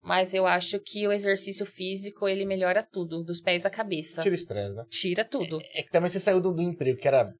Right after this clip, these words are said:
Speaker 2: de escritório, que é muito, eu acredito que é
Speaker 1: Muita
Speaker 2: muito estressante.
Speaker 1: pressão, muito estressante.
Speaker 2: E você vai trabalhar com o corpo, acho que é mais tranquilo. E, e eu acredito que como você trabalha hoje, é, como educadora física,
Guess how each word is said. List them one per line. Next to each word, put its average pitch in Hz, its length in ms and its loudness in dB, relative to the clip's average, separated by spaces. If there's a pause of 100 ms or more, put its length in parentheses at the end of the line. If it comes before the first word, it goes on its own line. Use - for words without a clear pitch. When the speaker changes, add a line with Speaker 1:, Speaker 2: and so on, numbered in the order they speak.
(160)
Speaker 2:
de 117 100 -6
escritório, 156 540 4
que 143 80 2
é - 20 4
muito, 185 220 2
eu 156 320 2
acredito 240 260 2
que 254 60 2
é - 20 4
Speaker 1:
Muita - 0 -
Speaker 2:
muito 247 120 2
estressante. 320 600 4
Speaker 1:
pressão, 175 220 0
muito 175 200 -4
estressante. 185 1160 0
Speaker 2:
E - 20 -2
você 139 160 2
vai 135 180 6
trabalhar 143 420 4
com 127 200 -6
o 117 40 -12
corpo, 135 280 0
acho 143 100 -2
que - 80 -2
é 147 40 0
mais 151 180 0
tranquilo. 165 480 -2
E, 208 240 -8
e 147 80 -4
eu 160 60 0
acredito 175 220 0
que - 60 -16
como 190 140 0
você 185 180 0
trabalha 143 360 4
hoje, 127 260 -6
é, 113 240 0
como 117 160 -8
educadora 113 380 -4
física, 123 360 -12